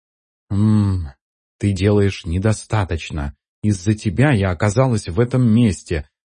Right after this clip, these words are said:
Ты обязан вернуть меня назад". "Всё ясно", — сказал парень. "Пойдём, я покажу тебе, где выход". "Ты не посмеешь!" Спустя десять секунд Сайтама вытолкнул Фубуки за порог своего дома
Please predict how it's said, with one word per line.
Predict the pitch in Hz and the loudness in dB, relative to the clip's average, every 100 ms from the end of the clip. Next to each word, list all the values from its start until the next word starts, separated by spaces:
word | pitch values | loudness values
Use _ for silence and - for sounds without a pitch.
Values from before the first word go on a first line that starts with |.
| - | 0
Ты | 135 | 2
обязан | 131 95 143 175 113 | 2 2 2 2 2
вернуть | 101 95 110 113 160 - | 2 2 2 2 0 0
меня | 110 120 156 | 0 2 2
назад". | 151 110 104 101 82 _ _ _ _ _ _ _ _ _ _ | 0 2 2 0 -2 _ _ _ _ _ _ _ _ _ _
"Всё | _ - - 107 | _ -10 -2 0
ясно", — | 104 80 87 80 - - 80 73 69 73 _ _ - | 0 0 -2 -2 -6 -8 -6 -4 -6 -10 _ _ -20
сказал | - 104 85 80 73 - | -4 -4 -2 -4 -6 -4
парень. | 85 78 69 71 _ _ _ _ _ _ _ - | -4 -4 -6 -12 _ _ _ _ _ _ _ -4
"Пойдём, | 151 110 95 76 67 _ - | -2 0 0 -2 -6 _ -2
я | 135 | 0
покажу | 110 104 104 95 | 0 0 0 0
тебе, | 82 80 80 | -4 -6 -6
где | 78 87 | -2 -2
выход". | 78 71 - - _ _ _ _ _ _ _ | -2 -4 -8 -14 _ _ _ _ _ _ _
"Ты | - 196 | 0 2
не | 180 | 2
посмеешь!" | 220 - - 180 220 135 90 80 - - _ _ _ _ _ | 0 -2 0 2 4 2 0 -4 -8 -18 _ _ _ _ _
Спустя | - - 80 - - 104 123 | -12 -6 -6 -8 -2 2 2
десять | 82 80 113 - 78 | 0 0 0 0 -8
секунд | - 85 - 113 135 | -6 -8 -2 -2 -2
Сайтама | - - 78 71 101 123 101 | -4 -4 -4 -2 0 2 0
вытолкнул | 78 127 135 87 78 78 80 73 | -2 -2 -2 -2 -4 -4 -4 -4
Фубуки | 69 - 76 78 151 139 | -6 -10 -6 -2 -2 0
за | 131 98 | -2 -2
порог | 82 73 80 113 | -4 -4 -4 -6
своего | - 85 82 71 71 | -6 -4 -2 -2 -4
дома | 69 104 135 117 107 | 0 2 4 0 -4